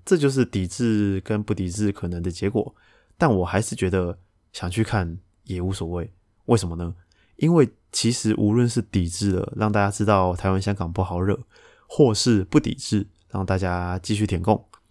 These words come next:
其实本质上都比较接近表态而已。意思就是说，这件事情其实对刘亦菲真的能造成什么伤害吗？应该很难。片酬也拿了，知名度也冲高了，出了台湾，出了香港，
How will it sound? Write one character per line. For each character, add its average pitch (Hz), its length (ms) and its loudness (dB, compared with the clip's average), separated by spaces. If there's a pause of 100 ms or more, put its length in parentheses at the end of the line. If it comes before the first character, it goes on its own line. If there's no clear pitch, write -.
(260)
其 - 200 0
实 165 180 2
本 101 220 4
质 90 160 -6
上 101 220 0
都 107 120 2
比 95 160 -6
较 92 160 0
接 98 160 -2
近 92 240 -4
表 87 180 -4
态 90 260 -6
而 85 180 -6
已。 90 160 -6 (480)
意 170 100 2
思 127 100 4
就 110 120 4
是 110 80 6
说， 98 340 2 (320)
这 135 120 0
件 127 180 6
事 113 180 2
情 90 180 -2
其 98 180 -2
实 98 180 -2
对 113 180 6
刘 95 180 2
亦 107 100 2
菲 110 220 4
真 131 140 2
的 131 120 2
能 101 140 0
造 117 140 -2
成 104 100 0
什 95 100 -4
么 90 80 -4
伤 113 180 -2
害 127 140 -2
吗？ 98 280 -2 (280)
应 113 180 -2
该 107 100 0
很 95 180 -6
难。 82 260 -6 (640)
片 170 160 4
酬 104 140 2
也 95 120 2
拿 87 180 -6
了， 90 260 -6 (140)
知 120 120 -2
名 110 180 2
度 104 140 0
也 92 120 0
冲 95 200 -4
高 92 200 0
了， 98 160 -6 (460)
出 - 300 2
了 135 200 8
台 92 220 0
湾， 110 600 -2
出 117 180 0
了 104 80 4
香 95 160 0
港， 98 240 -4